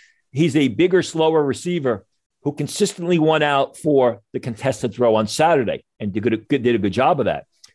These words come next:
But you look at historically, or in recent drafts, I shouldn't even say historically, recent drafts, those big, you know, body possession receivers who don't run good routes, who can't separate through their routes, who can't separate through their speed, they go later in the draft.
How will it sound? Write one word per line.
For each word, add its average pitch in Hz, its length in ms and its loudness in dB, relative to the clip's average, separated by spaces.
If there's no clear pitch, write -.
But - 160 0
you 180 120 4
look 214 260 2
at 165 80 -2
historically, 165 680 0
or 131 220 2
in 131 60 -2
recent 185 340 0
drafts, 95 200 -6
I 104 40 -10
shouldn't 160 240 -2
even 139 100 -4
say 123 160 -4
historically, 95 580 -2
recent 208 320 0
drafts, - 300 -8
those 151 200 2
big, 196 360 -2
you 151 100 2
know, 139 140 2
body 160 380 0
possession 156 480 -2
receivers 120 500 -10
who 165 320 2
don't 160 220 2
run 196 220 2
good 180 160 2
routes, 120 420 -2
who 160 80 2
can't 165 340 -4
separate 170 540 0
through 131 100 -2
their 107 140 2
routes, 80 440 -6
who 147 100 0
can't 175 300 -2
separate 160 460 0
through 135 140 -2
their 107 140 -2
speed, 202 600 0
they 180 140 2
go 233 160 2
later 175 360 4
in 147 80 -2
the 127 80 0
draft. 262 480 0